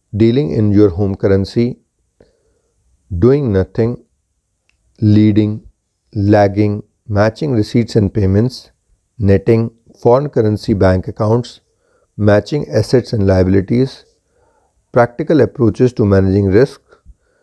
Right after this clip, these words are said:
Practical approaches: deal in home currency, insist all customers pay in your home, home currency and pay for all imports in home currency. This method transfers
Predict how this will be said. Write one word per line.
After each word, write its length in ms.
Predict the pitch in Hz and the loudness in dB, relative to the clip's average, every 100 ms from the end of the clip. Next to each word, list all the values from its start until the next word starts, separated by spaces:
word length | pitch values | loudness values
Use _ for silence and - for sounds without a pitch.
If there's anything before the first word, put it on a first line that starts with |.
| _ _ | _ _
Practical 460 | 120 107 - 107 110 | -2 -2 -2 0 2
approaches: 680 | 101 113 98 - 120 117 - _ _ _ _ _ - | 0 -2 -2 0 -2 -2 -16 _ _ _ _ _ -6
deal 220 | 101 123 147 | 0 2 2
in 140 | 117 | 0
home 280 | 82 104 98 | -2 -4 -4
currency, 680 | 117 98 98 - 120 120 - _ | -2 -2 -4 -4 -4 -4 -10 _
insist 560 | 123 117 - 160 165 - - | -4 -4 2 2 2 -6 -2
all 240 | 117 147 | 0 0
customers 600 | 147 120 - 107 101 110 | -2 -4 -4 0 0 0
pay 280 | - - 113 | -4 0 0
in 280 | 117 110 104 | 0 -2 0
your 220 | 98 104 | 2 2
home, 380 | 87 113 135 - - | 2 0 0 -6 -6
home 260 | 117 110 | -2 0
currency 680 | 110 110 98 95 - 117 - | 0 0 0 -2 -2 -2 -2
and 260 | - 107 - | -4 -4 -2
pay 340 | 117 107 110 - - | 2 2 2 -4 -4
for 140 | 110 | -4
all 240 | - 123 135 | 0 0 2
imports 460 | 107 - 110 104 | -2 -2 -4 -2
in 140 | 110 104 | -4 -2
home 220 | 104 98 | -2 -2
currency. 600 | - 98 95 - 123 - _ _ _ _ _ _ _ _ - | -4 -4 -4 -6 -8 -8 _ _ _ _ _ _ _ _ -2
This 240 | 107 160 | 0 0
method 560 | 113 101 - 110 104 - _ - | -2 -6 -4 -2 -2 -4 _ -4
transfers 680 | 107 101 - 117 110 - | 0 0 -2 2 2 0